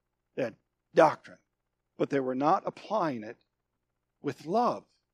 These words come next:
You see, love is important and knowledge is important. You have to have both things.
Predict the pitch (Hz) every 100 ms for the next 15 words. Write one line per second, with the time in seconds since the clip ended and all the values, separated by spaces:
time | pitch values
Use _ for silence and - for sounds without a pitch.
0 | _ _ _ _ _ _ _ _ _ _
1 | _ _ _ _ _ _ _ _ _ _
2 | _ - 151 220 214 185 - _ _ _
3 | _ _ _ _ _ _ 160 175 240 220
4 | 175 180 - - 180 170 160 - 196 196
5 | 196 - _ _ _ _ _ _ _ 247
6 | 254 247 294 320 311 220 127 104 - -
7 | 180 151 151 - 170 139 98 - _ _
8 | _ _ _ _ _ _ _ _ _ _
9 | 220 220 233 226 214 165 - 226 262 294
10 | - 196 131 107 - - -